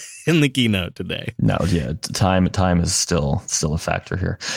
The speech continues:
Speaker 2: The other, I think, big developer thing, um, although to their credit, by making it open source, they also kinda kneecap themselves. Uh, Swift, uh, is getting some very big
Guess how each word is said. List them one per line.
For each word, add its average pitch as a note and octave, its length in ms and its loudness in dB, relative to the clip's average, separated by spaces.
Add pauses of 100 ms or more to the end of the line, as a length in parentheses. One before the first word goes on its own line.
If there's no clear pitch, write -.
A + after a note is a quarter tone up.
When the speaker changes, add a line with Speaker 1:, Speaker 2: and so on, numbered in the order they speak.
(120)
Speaker 2:
The B2 80 8
other, D3 260 8
I G#2 100 6
think, G2 240 6
big F#2 220 2
developer F2+ 420 4
thing, D#2+ 420 2 (220)
um, F2 380 0
although G2+ 520 4 (640)
to C3 100 4
their F#2+ 160 6
credit, F2+ 400 2
by F2 100 0
making F2 340 4
it F2 60 4
open F2 240 4
source, E2+ 560 2
they F2 80 0
also E2+ 220 0
kinda D2+ 280 -2 (140)
kneecap E2 440 2
themselves. D#2 560 0 (680)
Uh, D2+ 160 -2
Swift, - 640 0 (380)
uh, E2 320 -2
is G2+ 160 0
getting G2 260 2
some F2 220 2
very G2 960 4
big F2 460 0